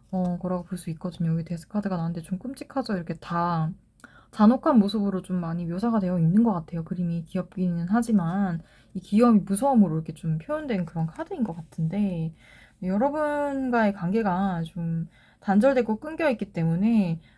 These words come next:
예, 좀 이런 것들을 표현하기가 힘들다. 그래서 좀 이 사랑에 대한 마음이 있고 좀 다시 이 관계가 회복되기를 원하는 마음도 있지만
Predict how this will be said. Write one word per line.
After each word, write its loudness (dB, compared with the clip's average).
예, -2
좀 -4
이런 4
것들을 -4
표현하기가 2
힘들다. 0
그래서 -2
좀 -4
이 4
사랑에 4
대한 -2
마음이 0
있고 -4
좀 -2
다시 -6
이 -8
관계가 -6
회복되기를 0
원하는 4
마음도 4
있지만 0